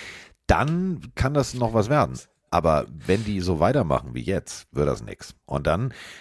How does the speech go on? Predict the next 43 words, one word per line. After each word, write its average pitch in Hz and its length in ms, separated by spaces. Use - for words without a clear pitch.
äh, 98 220
hast 95 200
du 123 40
nachher 98 280
irgendwann 101 240
die 95 80
Bucks - 440
wahrscheinlich 101 380
irgendwie 92 300
mit 90 140
einem 87 100
komplett 104 360
ausgeglichenen 107 760
Record 101 280
auf - 160
Platz 85 220
eins, 98 280
die 101 100
in 85 60
die 87 100
Playoffs 92 380
rutschen 95 280
und 80 160
dann 87 160
wieder 80 160
plötzlich 82 380
do-, 98 100
dominanten 87 480
Football 73 320
spielen. - 240
Also 113 200
diese 151 280
Division 113 460
verstehe 90 400
ich 78 100
nicht. 65 220
Was 95 120
letztes 143 340
Jahr 123 120
die 101 140
N 90 140
F 101 120
C - 300